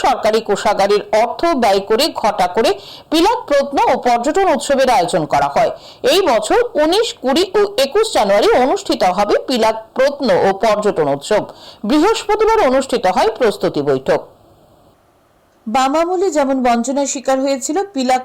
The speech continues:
প্রত্ন ও পর্যটন কেন্দ্র, রাম আমলেও একই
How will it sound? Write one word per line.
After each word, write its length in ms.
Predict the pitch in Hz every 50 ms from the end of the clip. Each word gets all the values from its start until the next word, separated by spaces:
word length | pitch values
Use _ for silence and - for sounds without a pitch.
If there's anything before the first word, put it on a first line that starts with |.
| -
প্রত্ন 300 | - 247 240 240 240 - 302 339 -
ও 60 | 220 202 202 -
পর্যটন 460 | 226 214 202 - 247 247 262 277 269 254 247
কেন্দ্র, 240 | 277 269 262 254 311 403 453 - - _ _ - - - _ -
রাম 300 | 247 262 392 330 359 427 453
আমলেও 420 | 349 285 277 285 285 302 269 302 370 311 254
একই 220 | 247 247 254 240